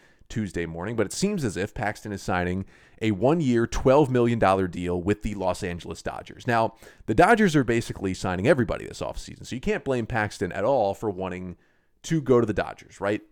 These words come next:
Even though they've brought in Yamamoto, and even though they brought in Ohtani, and even though they brought in Teoscar Hernandez, and they still had an amazing roster just coming into the offseason before all those moves, the Dodgers still needed pitching.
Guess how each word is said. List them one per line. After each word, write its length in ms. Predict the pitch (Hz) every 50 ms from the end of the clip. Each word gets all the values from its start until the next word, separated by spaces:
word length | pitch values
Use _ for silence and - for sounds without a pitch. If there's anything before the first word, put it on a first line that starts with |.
| _ -
Even 260 | 160 156 156 151 143
though 180 | 135 127 123 123
they've 180 | 117 117 110 -
brought 240 | - 104 98 98
in 120 | 98 92 92
Yamamoto, 580 | 95 92 90 90 90 90 92 90 90 90 90
and 80 | 92 95
even 140 | 110 123 120
though 100 | 117 107
they 120 | 101 101
brought 260 | 87 98 95 92 92
in 80 | 92 90
Ohtani, 480 | 90 87 - - 95 92 92 92 90 87
and 100 | 92 110
even 140 | 123 123
though 80 | 120 113
they 100 | 104 101
brought 240 | 87 98 98 92 92
in 80 | 90
Teoscar 480 | 90 - 95 90 87 87 - - 87 90
Hernandez, 480 | 92 87 87 85 87 85 85 85 82 87
and 100 | 87 90
they 80 | 87
still 260 | - - - 117 104
had 180 | 95 98 92 92
an 80 | 90 87
amazing 540 | 85 87 90 95 110 131 131 117 110 95
roster 540 | 90 92 92 87 - - - 113 104 87 85 - _ _ _ _ _ _ _ _ -
just 300 | - 123 104 - - -
coming 320 | - - 123 101 87 85
into 200 | 104 165 190 147
the 100 | 92 87
offseason 460 | 80 71 - - - 95 87 85 92
before 340 | 82 92 - - 101 98 80
all 160 | 82 87 87
those 200 | 85 85 85 82
moves, 440 | - 185 208 165 120 110 110 - - - _ _ _ _ _ _ _
the 100 | - 127
Dodgers 460 | 123 151 151 196 214 214 214 185 -
still 240 | - - 156 151 147
needed 280 | 139 131 123 107 92 -
pitching. 440 | - - 104 - - - - -